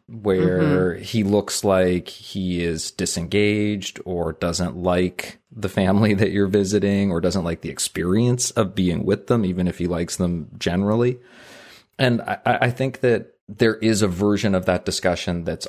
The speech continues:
Speaker 1: honest.
Speaker 2: Mm-hmm.
Speaker 1: You can tell them that he's someone who really values his free time. It might be true that there are other aspects of his life that are really demanding, and that,
Speaker 2: Mm-hmm.
Speaker 1: that, that free time is something that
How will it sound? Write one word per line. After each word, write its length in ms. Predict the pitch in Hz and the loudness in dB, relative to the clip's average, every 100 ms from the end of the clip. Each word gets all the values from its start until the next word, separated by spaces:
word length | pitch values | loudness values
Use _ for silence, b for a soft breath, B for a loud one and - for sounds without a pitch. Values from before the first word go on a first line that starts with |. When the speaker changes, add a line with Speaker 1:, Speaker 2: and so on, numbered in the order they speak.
| - | -10
Speaker 1:
honest. 540 | 78 67 - - - _ _ _ B | -10 -10 -10 -10 -12 _ _ _ B
Speaker 2:
Mm-hmm. 220 | - 151 | -6 0
Speaker 1:
You 80 | 110 | 2
can 120 | 90 98 | 2 0
tell 280 | 110 95 | 0 2
them 180 | 98 95 | 2 2
that 80 | 92 | 0
he's 140 | 101 95 | 0 0
someone 260 | 95 95 | 0 2
who 80 | 95 | 2
really 240 | 92 92 90 | 2 0 0
values 640 | 76 82 95 104 95 90 | -2 -2 0 0 0 0
his 160 | 95 - | -2 -2
free 240 | - 87 | -4 -6
time. 580 | 95 87 76 69 60 67 _ | -4 -4 -4 -8 -10 -14 _
It 180 | 113 90 | -6 -2
might 300 | 98 92 90 | 0 0 0
be 120 | 101 | 0
true 320 | 92 98 95 95 | 0 0 2 4
that 320 | 95 90 - _ | 4 4 0 _
there 180 | 104 92 | -2 0
are 120 | - | 2
other 460 | 95 95 87 80 - _ _ - | 2 2 2 0 -6 _ _ -10
aspects 500 | 85 - 98 90 - | -8 -4 -2 -2 -2
of 80 | 90 | -4
his 160 | 90 | 0
life 280 | 92 90 - | 0 0 -2
that 100 | 92 | -2
are 520 | 90 90 90 87 85 85 _ _ | 0 0 0 0 -4 -8 _ _
really 260 | 104 101 107 | 0 0 2
demanding, 640 | 107 101 117 131 - 90 - | 2 2 2 0 -6 -12 -2
and 200 | 95 90 | 0 2
that, 360 | 87 87 85 78 | 2 2 0 -4
Speaker 2:
Mm-hmm. 440 | 147 151 107 101 | -8 -14 -12 -4
Speaker 1:
that, 180 | 95 - | -2 0
that 180 | 90 - | -2 -2
free 240 | 104 101 | -2 -2
time 300 | 107 92 90 | 0 0 2
is 100 | 90 | 0
something 440 | 95 90 92 90 | -2 -2 0 0
that 280 | 87 85 - | 0 0 -4